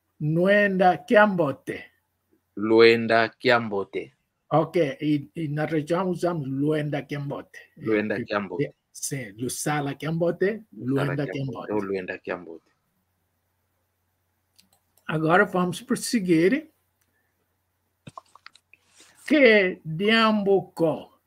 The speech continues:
Speaker 2: Que diambuco.
Speaker 1: É, e
Speaker 2: Que
Speaker 1: vamos
Speaker 2: diambuco.
Speaker 1: ouvir nas outras regiões usam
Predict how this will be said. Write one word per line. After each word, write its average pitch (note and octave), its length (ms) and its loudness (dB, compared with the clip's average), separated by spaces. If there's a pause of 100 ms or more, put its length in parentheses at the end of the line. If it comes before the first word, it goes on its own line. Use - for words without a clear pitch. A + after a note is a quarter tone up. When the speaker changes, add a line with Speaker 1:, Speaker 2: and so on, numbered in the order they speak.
(540)
Speaker 2:
Que G2+ 300 -4
diambuco. G2 1080 -2 (1200)
Speaker 1:
É, D3+ 300 0 (100)
e E3+ 320 2
Speaker 2:
Que F3 100 -8
Speaker 1:
vamos A3 380 2
Speaker 2:
diambuco. G#3+ 80 0
Speaker 1:
ouvir G3 440 -2
nas E3 400 -2
outras G#3+ 380 0
regiões E3+ 720 -4
usam F#3 760 -2